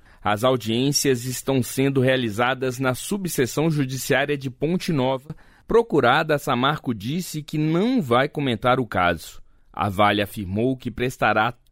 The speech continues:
todos os esclarecimentos necessários. Tentamos falar com os acusados e com a B H P Billiton, mas até o momento não houve retorno.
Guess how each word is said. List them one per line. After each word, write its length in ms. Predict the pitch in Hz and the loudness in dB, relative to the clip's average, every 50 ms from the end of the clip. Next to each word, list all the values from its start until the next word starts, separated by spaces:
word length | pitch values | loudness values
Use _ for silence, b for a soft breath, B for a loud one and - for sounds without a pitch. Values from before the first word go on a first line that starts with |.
| _ - | _ 0
todos 480 | 139 147 156 160 156 147 151 143 139 | 2 4 4 4 2 0 -2 -6 -4
os 160 | 143 139 131 | -6 -8 -8
esclarecimentos 1080 | 127 - - 143 123 120 123 131 127 - - 110 107 117 123 127 - - 127 113 107 107 | -8 -4 0 2 2 2 2 -2 -6 -4 -4 -2 -2 -2 -2 -4 -4 -6 -8 -6 -4 -2
necessários. 1200 | 117 123 139 156 151 - 151 131 110 - - - 80 67 57 - - - - - - - - b b b b b b b b b b b | -2 0 0 -2 -2 -2 -4 -4 -4 -4 -8 -8 -8 -8 -8 -10 -14 -18 -18 -18 -18 -18 -20 b b b b b b b b b b b
Tentamos 440 | 123 117 107 - 107 104 104 98 - | 0 0 0 0 0 0 0 -2 0
falar 340 | - 107 101 101 101 101 - | 0 2 2 2 2 0 -2
com 160 | - 113 110 | -2 -4 -2
os 120 | 101 98 | 0 0
acusados 800 | 110 107 - - 110 85 90 110 120 143 160 151 147 139 120 110 117 | -2 -2 -2 -4 -8 -4 0 2 2 2 2 0 -2 -4 -4 -4 -4
e 60 | 117 | -6
com 180 | 107 - 135 | -2 0 0
a 60 | 127 123 | 0 0
B 160 | 107 120 131 | 2 2 2
H 240 | 131 120 120 107 113 | 2 2 2 0 -2
P 300 | _ - 135 139 143 131 | _ -4 -2 -2 -2 -2
Billiton, 640 | 104 98 113 139 160 170 170 165 - - 160 165 165 b b b b b b b | -2 -2 -2 0 0 0 -2 -4 -2 -2 -2 -2 -2 b b b b b b b
mas 200 | b - 120 110 | b 0 2 2
até 240 | 110 98 - - 113 | 0 0 0 2 2
o 60 | 110 | 2
momento 480 | 104 101 95 104 117 123 123 - 127 120 | 2 0 0 0 0 0 0 0 0 0
não 340 | 120 127 139 160 180 151 | 2 2 4 4 4 6
houve 420 | 120 113 127 143 147 139 123 127 127 | 6 8 8 8 6 4 4 2 2
retorno. 600 | 117 120 113 - - 98 90 80 82 78 76 76 | 2 2 0 -2 -2 -4 -4 -4 -4 -6 -8 -8